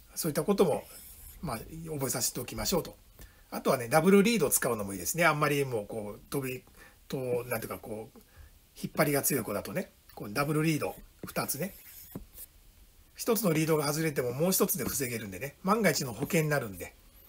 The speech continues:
あと、ハーネス使うって手もありますね。首、あの、首じゃなくて胴回りでね、その、つけるので、まあ、は-、抜けにくいわけですね。こういう、こういうハー、ハーネスですね。これも別動画で解説しているので、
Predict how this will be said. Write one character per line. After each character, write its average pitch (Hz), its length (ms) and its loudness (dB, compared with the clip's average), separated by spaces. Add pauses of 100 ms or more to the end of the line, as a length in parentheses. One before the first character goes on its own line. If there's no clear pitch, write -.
(140)
あ 208 100 -4
と、 202 100 -2
ハ 262 160 4
ー 302 40 4
ネ 247 100 4
ス - 140 2
使 - 240 2
う 165 60 6
っ - 20 -4
て 147 80 -4
手 135 80 -4
も 113 100 -2
あ 101 40 -2
り 104 80 -4
ま 104 100 -6
す - 100 -2
ね。 175 140 -6 (560)
首、 160 300 2
あ 160 80 6
の、 156 340 2 (360)
首 175 180 0
じ 170 80 4
ゃ 165 40 4
な 135 100 2
く 117 80 -6
て 104 100 0
胴 151 180 6
回 135 200 4
り 95 60 -6
で 101 100 -10
ね、 196 240 -6
そ - 140 -8
の、 104 200 -12 (880)
つ - 100 -2
け 160 120 2
る 143 100 0
の 123 100 -4
で、 151 100 2
ま 131 100 -4
あ、 - 20 -4
は-、 170 160 0
抜 175 180 2
け 185 140 6
に 175 120 4
く 185 120 0
い - 20 2
わ 110 100 2
け 90 80 -10
で 90 80 -8
す - 100 -2
ね。 202 160 -6 (1400)
こ 170 100 -4
う 135 40 -2
い - 40 -6
う、 - 40 -12
こ 151 200 -4
う 135 40 -2
い - 20 -2
う 127 40 -6
ハ 143 140 -2
ー、 120 140 0
ハ - 180 -2
ー 131 40 -2
ネ 98 80 -6
ス - 100 -4
で 107 60 -14
す - 100 -10
ね。 190 160 -6 (680)
こ 208 60 -6
れ 247 60 -2
も 247 100 -2
別 185 240 2
動 285 120 4
画 175 120 6
で 120 80 2
解 143 200 2
説 139 220 -2
し - 60 2
て - 80 2
い 156 40 2
る 139 100 -2
の 117 140 -8
で、 165 320 0